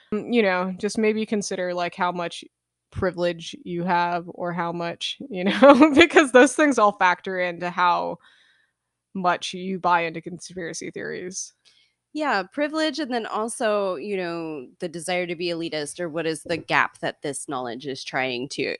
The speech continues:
Speaker 2: explain.
Speaker 1: Yeah,
Speaker 2: Um,
Speaker 1: sure.
Speaker 2: and then look maybe at that thing. I do like that you pointed that out. That was very awesome.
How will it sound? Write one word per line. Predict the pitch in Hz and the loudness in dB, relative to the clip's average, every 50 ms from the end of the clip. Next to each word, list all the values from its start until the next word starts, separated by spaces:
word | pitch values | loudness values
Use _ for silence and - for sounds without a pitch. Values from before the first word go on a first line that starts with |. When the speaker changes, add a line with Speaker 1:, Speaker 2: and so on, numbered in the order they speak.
| - | -6
Speaker 2:
explain. | - - - - - - 127 123 113 80 64 - 67 - | -6 -6 -6 -12 -12 -8 -6 -6 -6 -6 -6 -10 -10 -6
Speaker 1:
Yeah, | - 196 208 190 180 170 160 | -2 2 4 4 6 4 4
Speaker 2:
Um, | 170 175 | 0 -2
Speaker 1:
sure. | - - 202 190 180 175 170 180 - - | -2 -2 0 0 0 0 -2 -4 -6 -6
Speaker 2:
and | 170 180 175 | -6 -4 -4
then | 170 160 156 147 147 151 151 | -4 -4 -4 -6 -6 -6 -8
look | 143 139 - - - - _ | -8 -10 -10 -16 -20 -18 _
maybe | - 160 156 143 139 131 139 135 | -10 -6 -6 -6 -6 -6 -6 -6
at | 135 135 131 - | -6 -6 -6 -6
that | 131 - - - _ | -8 -10 -10 -10 _
thing. | 127 127 - - - - - - - - | -10 -8 -8 -10 -12 -16 -18 -20 -14 -10
I | 180 196 | -8 -6
do | 202 254 262 | -4 -2 0
like | 233 196 175 - | 0 0 -2 -2
that | - - | -6 -8
you | - 156 | -8 -8
pointed | 156 - - 147 143 143 139 | -8 -8 -8 -8 -8 -8 -8
that | 139 139 135 | -8 -6 -6
out. | 135 135 131 - | -6 -6 -8 -8
That | 147 143 | -10 -10
was | 143 139 | -10 -12
very | _ 147 139 - - | _ -14 -12 -10 -10
awesome. | - - - - - - - 165 | -10 -10 -12 -12 -12 -12 -12 -14